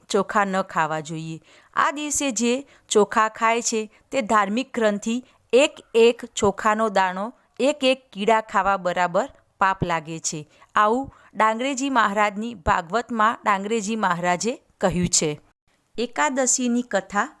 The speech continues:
દરેકે સાંભળવી જોઈએ. આજે જયા એકાદશી.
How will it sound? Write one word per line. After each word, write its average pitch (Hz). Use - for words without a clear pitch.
દરેકે 233
સાંભળવી 185
જોઈએ. 160
આજે 247
જયા 220
એકાદશી. 170